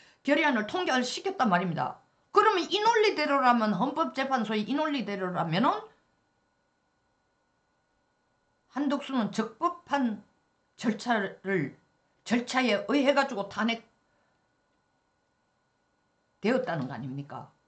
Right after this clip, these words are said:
그러니까 탄핵 인용할 가능성이 아주 높죠. 이제 대부분의 유튜브나 뭐 정치평론가들이 탄핵, 한덕수 탄핵은 기각될 것이다. 그리고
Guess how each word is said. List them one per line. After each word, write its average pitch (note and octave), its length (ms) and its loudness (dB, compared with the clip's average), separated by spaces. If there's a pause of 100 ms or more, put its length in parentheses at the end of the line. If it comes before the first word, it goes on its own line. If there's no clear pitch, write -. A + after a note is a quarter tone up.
(180)
그러니까 E4 340 4
탄핵 C#4+ 440 -2
인용할 E4 520 0
가능성이 F3+ 500 -4
아주 A#3 180 -2
높죠. - 560 -6 (460)
이제 F4 160 2
대부분의 E4 680 6
유튜브나 C#4+ 480 0
뭐 B3 180 2
정치평론가들이 C4+ 1120 -2 (540)
탄핵, D4 560 2 (160)
한덕수 D4 500 -4
탄핵은 A#3+ 600 0 (1300)
기각될 C#4 440 -2
것이다. - 320 -14 (1040)
그리고 G#3 460 -2